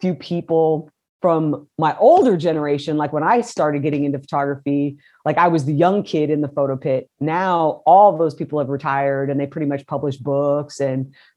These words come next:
you know, will publish their old photos. But, um, I'm one of the older ones that will still shoot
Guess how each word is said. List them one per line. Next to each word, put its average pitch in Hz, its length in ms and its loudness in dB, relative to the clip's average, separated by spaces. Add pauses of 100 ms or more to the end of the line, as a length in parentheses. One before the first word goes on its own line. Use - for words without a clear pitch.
(120)
you 160 140 -2
know, 131 120 -2
will 139 120 -2
publish 143 420 -4 (380)
their 139 120 -8
old 143 280 -4
photos. 127 400 -4
But, - 360 -6 (440)
um, 135 340 -4
I'm 214 380 -2
one 294 220 -2
of 302 120 -2
the 269 140 0
older 226 320 4
ones 156 340 -2
that 156 220 -2
will 151 140 -4
still 165 300 -4
shoot 151 300 -6